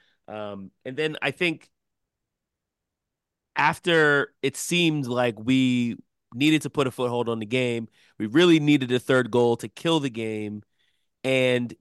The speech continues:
we probably, if we didn't get the third goal, at the very least needed to just hold on to possession. Um, right when you think we're gonna s-, pray, maybe set, set up shop and, and try to shore things up,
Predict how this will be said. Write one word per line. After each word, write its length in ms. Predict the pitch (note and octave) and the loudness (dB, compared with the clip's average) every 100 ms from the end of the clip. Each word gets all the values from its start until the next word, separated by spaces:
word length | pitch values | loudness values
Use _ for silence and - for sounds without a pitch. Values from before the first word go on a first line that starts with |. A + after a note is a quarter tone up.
| _ _ _ | _ _ _
we 200 | B2+ C3+ | -4 -4
probably, 880 | G#2+ - E3 F3+ D3+ D3+ C#3 C3+ - _ | -4 0 2 4 4 4 4 2 -4 _
if 140 | D3+ | -4
we 140 | A#2+ C#3+ | 0 0
didn't 180 | G#3+ G3+ | 2 2
get 140 | D#3+ | 0
the 80 | C3+ | 0
third 260 | D#3 C3 | -2 -2
goal, 180 | B2 B2 | 0 -2
at 140 | - A#2 | -2 -8
the 80 | |
very 360 | G#2+ C3+ D#3 C#3 | -2 2 2 2
least 320 | B2+ C#3 - | -2 -2 -4
needed 280 | A#2+ B2+ B2 | -8 -8 -8
to 80 | C3 | -8
just 200 | A2 - | -10 -10
hold 240 | - B2 | -6 -4
on 160 | A#2 A#2 | -4 -6
to 80 | A2+ | -8
possession. 720 | - G2+ A#2 B2 G#2+ F#2+ F#2+ _ _ _ _ _ _ - | -16 -8 -6 -6 -10 -12 -16 _ _ _ _ _ _ -8
Um, 400 | G#2+ G#2 F2+ - _ _ | -6 -6 -8 -16 _ _
right 300 | A2+ E3 - | 0 2 2
when 180 | E3+ D#3+ | 0 -2
you 120 | D3 | -4
think 460 | - E3 C#3+ - _ _ _ _ A#2 | -4 -4 -4 -10 _ _ _ _ -4
we're 160 | D3 | 0
gonna 140 | C#3+ C#3 | 2 0
s-, 120 | G#2 - | -4 -2
pray, 180 | D#3+ C#3 | -2 0
maybe 300 | C#3+ B2+ B2 | 0 -2 -6
set, 340 | - D3 - | -4 -4 -2
set 160 | D#3 C3 | -2 -2
up 80 | |
shop 380 | - D3+ C3+ - | -2 0 0 -2
and, 200 | A#2 A2+ - | -8 -8 -8
and 260 | A#2 A2+ | -8 -10
try 200 | - C#3+ | -2 0
to 80 | A#2 | 0
shore 260 | - C#3 B2 | 0 0 0
things 280 | A2+ G#2+ | -4 -2
up, 360 | C3+ E3+ A#2 - | 2 4 2 -4